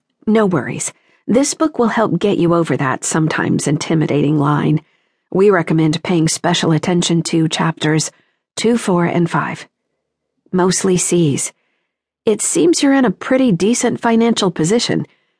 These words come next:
You don't fear the thought of an empty bank account. You're not restricted from enjoying the things you love, and you may even have the opportunity to unguiltily splurge on the things you want.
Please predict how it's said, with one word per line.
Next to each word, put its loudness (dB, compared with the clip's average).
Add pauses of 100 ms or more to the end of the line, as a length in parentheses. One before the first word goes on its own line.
(180)
You 0
don't 0
fear 0
the 0
thought 0
of -2
an 0
empty 0
bank 0
account. -4 (440)
You're 0
not 0
restricted -2
from 0
enjoying 0
the -2
things 0
you 0
love, -2 (500)
and 2
you 4
may 4
even 2
have 0
the 0
opportunity 0
to -2
unguiltily 0
splurge -2
on 2
the 0
things 0
you 0
want. 0